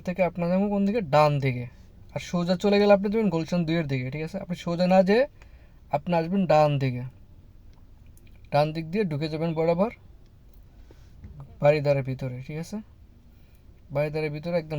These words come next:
ঢুকে যাবেন। এখানে সামনে চেকপোস্ট আছে, আপনি চেক করতে পারে, অথবা আপনি স্টিকার থাকলে চেক করবেন না, ঠিক আছে? এখন আমরা চলে আসছি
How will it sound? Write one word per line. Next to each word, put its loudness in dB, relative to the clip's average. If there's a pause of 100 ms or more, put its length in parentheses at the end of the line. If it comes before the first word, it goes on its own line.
ঢুকে -6
যাবেন। -6 (300)
এখানে -4
সামনে -4
চেকপোস্ট -8
আছে, -10
আপনি -10 (120)
চেক -4 (120)
করতে -8
পারে, -4 (960)
অথবা 2
আপনি -6 (140)
স্টিকার -8
থাকলে -4 (100)
চেক -4 (100)
করবেন -4
না, -6
ঠিক -4
আছে? -2 (600)
এখন -2
আমরা -2
চলে -4
আসছি -8